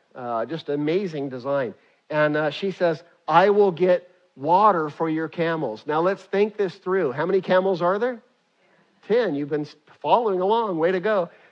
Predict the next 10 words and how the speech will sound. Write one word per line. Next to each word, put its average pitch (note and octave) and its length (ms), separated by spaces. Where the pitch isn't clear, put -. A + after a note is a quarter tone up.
Ten B3 320
camels, G#3+ 840
thirty C#4+ 300
gallons B3 560
each. A#3+ 600
How A3 120
much B3+ 180
water C4 320
is A3 120
that? D#3+ 400